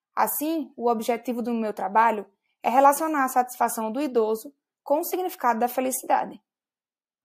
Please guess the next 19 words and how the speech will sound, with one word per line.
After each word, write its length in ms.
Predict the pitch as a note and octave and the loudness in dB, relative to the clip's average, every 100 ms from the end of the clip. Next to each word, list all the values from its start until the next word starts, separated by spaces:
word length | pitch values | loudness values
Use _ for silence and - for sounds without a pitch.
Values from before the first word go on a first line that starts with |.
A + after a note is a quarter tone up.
| _ _ _ _ _ _ _ _ _ _ _ _ _ _ _ _ _ _ | _ _ _ _ _ _ _ _ _ _ _ _ _ _ _ _ _ _
Foi 180 | - C4+ | 2 4
realizada, 580 | D4 D#4 D4 C4 B3+ A3 | 6 6 6 6 6 4
então, 380 | G#3+ A3+ B3+ A#3 | -2 2 2 2
uma 200 | G#3+ A3+ | -2 -4
análise 360 | A3 G#3 G#3 | 0 -2 -2
interpretativa 760 | A3 C4+ C4 A#3+ G#3+ G#3+ G#3 G3+ | -4 -4 -2 -2 -2 -4 -6 -6
de 120 | G3+ | -4
dados 420 | G3 F#3+ F#3 F#3+ | 0 0 0 -12
já 240 | - - C4 | -4 0 2
coletados 560 | C4+ B3 A#3+ G#3 G#3 | 4 2 4 2 2
no 120 | G#3+ G#3 | -6 -4
período 320 | G#3 G3+ G3+ | -4 -4 -6
de 100 | G3+ | -6
março 320 | G#3 G3 - | -4 -6 -6
de 60 | - | -8
dois 160 | G3+ | -8
mil 120 | G3+ | -8
e 40 | G3 | -8
dezesseis 500 | G3+ G3 G3+ G#3 | -6 -6 -6 -6